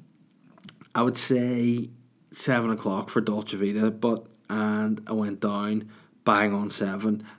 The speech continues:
They had it ready. When I went in, the guy working behind the counter was,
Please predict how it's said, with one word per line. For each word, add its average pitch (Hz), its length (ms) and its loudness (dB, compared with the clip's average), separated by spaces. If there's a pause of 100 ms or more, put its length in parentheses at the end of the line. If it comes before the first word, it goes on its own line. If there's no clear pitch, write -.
They 110 80 0
had 95 220 -2
it 92 120 -6
ready. - 480 -10 (580)
When 110 160 2
I 110 40 6
went 123 300 4
in, 101 380 2
the 113 100 0
guy 113 240 4
working 107 380 0
behind 104 260 -4
the 104 40 -6
counter 110 420 2
was, 127 240 2